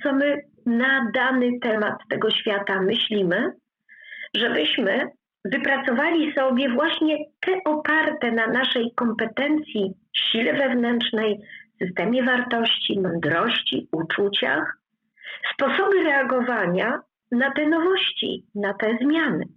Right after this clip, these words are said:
Bo jeżeli, i jeszcze raz to powtórzę, ja nie zareaguję, to ten świat w inny sposób albo z jeszcze większą siłą będzie mi wciąż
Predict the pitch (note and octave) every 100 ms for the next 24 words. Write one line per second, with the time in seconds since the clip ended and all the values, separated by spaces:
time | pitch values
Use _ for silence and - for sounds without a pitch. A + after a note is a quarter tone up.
0 | _ _ _ - - - - G3+ C#4 D4
1 | D4+ G4 F#4 E4+ - E4+ E4+ E4 F4 D#4+
2 | - - - F#3 - - - - - _
3 | _ A3 D#4+ F4+ D#4+ D4 C#4+ C4+ C4 A#3+
4 | C#4 F3+ F#3+ C4+ F#4 _ _ D4 D4 C#4+
5 | A#3+ - C#4 D4+ D4+ - G3+ C#4 F4 F4
6 | E4 - A#3+ A#3 - F4 - - - -
7 | _ B3 A#3+ A#3 A#3 A#3+ A#3+ F#3+ A#3+ E4+
8 | - E4 - A#3+ F#3+ G3+ B3+ B3 B3+ C#4
9 | C4+ B3+ - - B3 G3+ - -